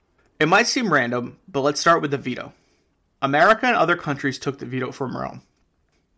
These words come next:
Why? Because it is a critical instrument to prevent one person from gaining too much power. Even today, it prevents the government from moving too quickly and provides checks on decision makers. In republics, you see, slowness and deliberation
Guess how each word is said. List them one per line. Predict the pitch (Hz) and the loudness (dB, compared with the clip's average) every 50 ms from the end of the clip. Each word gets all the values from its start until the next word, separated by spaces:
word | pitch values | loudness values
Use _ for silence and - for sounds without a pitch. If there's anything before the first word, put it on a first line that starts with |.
| _ | _
Why? | - 135 135 139 147 160 180 190 190 - - | -6 2 4 6 6 6 4 2 -2 -6 -10
Because | - 160 151 156 151 147 | -8 -2 0 0 0 0
it | 156 | -2
is | 139 | -6
a | 131 | -6
critical | - - - 208 220 226 220 - 240 - | -10 -2 2 2 2 2 2 -2 -6 -4
instrument | - 147 143 - - 151 139 131 131 - | -4 -4 -6 -4 -4 -4 -4 -4 -6 -8
to | - | -10
prevent | - 131 131 135 135 - - | -10 -6 -4 -4 -6 -6 -8
one | 127 123 131 139 156 175 156 | -8 -4 -2 -2 -2 -2 -4
person | - - 151 143 127 - - 117 | -4 -4 -2 -2 -2 -4 -8 -10
from | - - 120 117 127 | -10 -10 -10 -8 -8
gaining | 127 127 - - - - | -8 -8 -8 -8 -8 -10
too | - - - | -10 -10 -10
much | 127 - - - - | -10 -10 -12 -14 -8
power. | - - - - - - - 143 - _ _ _ _ _ _ _ _ _ _ _ _ _ _ _ - | -4 -4 -2 -2 -4 -6 -10 -14 -16 _ _ _ _ _ _ _ _ _ _ _ _ _ _ _ -2
Even | 160 185 214 254 262 240 | 0 2 2 2 0 -2
today, | - - 165 143 135 131 131 - | -2 2 4 6 6 6 4 0
it | 143 131 | -4 -6
prevents | 156 143 139 147 160 160 | -4 -2 -2 0 -2 -2
the | - 151 | -6 -8
government | 139 - 139 131 131 131 131 123 - | -2 0 2 2 2 0 -4 -6 -8
from | - 139 131 | -8 -8 -6
moving | 127 120 123 127 - | -6 -6 -8 -10 -12
too | - - - 180 | -8 -6 -6 -6
quickly | 165 - 135 123 - 127 120 123 123 - - _ | -4 -4 -6 -6 -4 -6 -6 -6 -8 -10 -14 _
and | - | -10
provides | 135 147 131 135 135 139 139 139 - | -8 -6 0 2 2 2 0 -2 -6
checks | - - 156 131 - - - | -6 -2 -2 -2 -2 -2 -4
on | 131 120 | -4 -4
decision | - 127 - - 135 131 - 120 | -4 -8 -8 -8 -8 -8 -8 -12
makers. | - - - - - - - - - _ _ _ _ _ _ _ _ _ _ _ _ _ _ _ _ _ _ _ | -14 -16 -14 -14 -14 -14 -14 -16 -20 _ _ _ _ _ _ _ _ _ _ _ _ _ _ _ _ _ _ _
In | - 147 | -4 -2
republics, | 151 156 156 - 214 202 196 196 - | -2 -2 2 2 4 4 4 0 -2
you | 160 | -6
see, | 151 - - 135 127 - - - - - _ | -8 -6 -6 -6 -6 -6 -10 -18 -20 -20 _
slowness | - - - - - 147 160 175 190 208 214 208 - - - | -12 -8 -6 -6 -2 0 2 2 2 0 -2 -4 -6 -8 -6
and | - 147 135 | -6 -4 -2
deliberation | 135 131 135 135 131 135 127 120 120 - - 131 117 - | 0 0 0 0 0 0 -2 -2 -2 -2 -4 -6 -6 -8